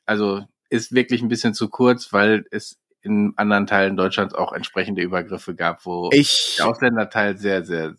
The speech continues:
Speaker 1: super gering ist.
Speaker 2: Ich bin, äh, es,
Speaker 1: Aber
Speaker 2: äh, klingt jetzt, also, ja, bin ich sicher, ob das ein, äh, wie, wie Sarah <laughs> richtig sagte, ein Thema von letzter Woche ist.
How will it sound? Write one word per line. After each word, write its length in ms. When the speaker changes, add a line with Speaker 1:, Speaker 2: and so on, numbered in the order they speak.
Speaker 1:
super 320
gering 260
ist. 160
Speaker 2:
Ich 280
bin, 280
äh, 100
es, 280
Speaker 1:
Aber 120
Speaker 2:
äh, 100
klingt 300
jetzt, 580
also, 300
ja, 240
bin 160
ich 160
sicher, 200
ob 120
das 180
ein, 320
äh, 260
wie, 220
wie 100
Sarah 340
<laughs> 100
richtig 520
sagte, 560
ein 140
Thema 340
von 200
letzter 340
Woche 100
ist. 120